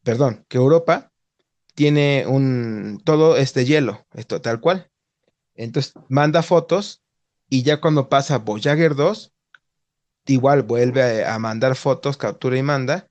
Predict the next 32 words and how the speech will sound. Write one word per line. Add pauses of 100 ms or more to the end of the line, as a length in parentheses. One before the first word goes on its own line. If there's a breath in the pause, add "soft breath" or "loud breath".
(380)
pero
son
totalmente
diferentes. (380)
¿Qué
quiere
decir? (460)
Que
tal
cual
no
se
puede
catalogar
la
antigüedad. (380)
Entonces
todavía
tiene
actividad
esa
luna. (360 soft breath)
Entonces,
como
los
científicos,
él
explica, (100)
el,
el
que
invita,